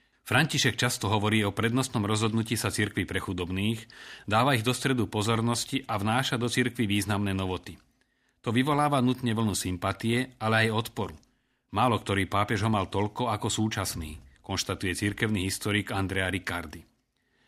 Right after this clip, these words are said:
Keď sa pred dvadsiatimi rokmi arcibiskup Buenos Aires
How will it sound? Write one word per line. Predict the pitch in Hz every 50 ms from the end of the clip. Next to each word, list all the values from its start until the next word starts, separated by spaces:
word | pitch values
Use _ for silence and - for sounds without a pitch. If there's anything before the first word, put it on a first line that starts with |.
| _ _ _ _ _
Keď | - 120 -
sa | 135 113
pred | 123 127 113
dvadsiatimi | 110 131 160 160 - - 151 143 147 - 131 117 107
rokmi | 104 117 - - - 110
arcibiskup | 107 113 113 110 - 110 117 113 - - 107
Buenos | 95 107 117 113 113 104 87
Aires | 101 110 123 120 113 95 87 - -